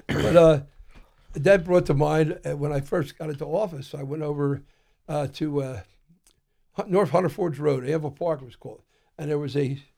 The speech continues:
two houses, foundations and driveway were sinking into the hole. Determined it was a debris pit. And, uh, they went to the state, and with the help of, uh, Jerry, uh, uh, my aide at the time,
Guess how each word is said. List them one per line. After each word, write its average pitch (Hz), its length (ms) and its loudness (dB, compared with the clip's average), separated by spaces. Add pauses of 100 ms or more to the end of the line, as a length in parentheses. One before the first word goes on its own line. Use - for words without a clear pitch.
(220)
two 220 180 -4
houses, 160 500 0
foundations 165 640 -2
and 143 160 -2
driveway 160 360 2
were 135 140 -6
sinking 151 360 -6
into 139 200 -6
the 131 60 -8
hole. 175 320 -2 (320)
Determined 240 340 6
it 185 40 2
was 147 100 -2
a 151 40 -6
debris 151 340 -4
pit. - 280 -12 (580)
And, 165 320 0
uh, 160 160 2 (160)
they 151 140 -4
went 165 260 -4
to 170 60 -2
the 160 80 0
state, 160 480 -2 (120)
and 151 180 -8
with 143 140 -6
the 160 80 -6
help 143 200 -2
of, 135 220 -8
uh, 139 220 -10
Jerry, 143 480 0
uh, 131 180 -6 (640)
uh, 139 300 -12
my 143 160 -6
aide 151 240 0
at 139 100 -8
the 131 80 -10
time, 131 340 -8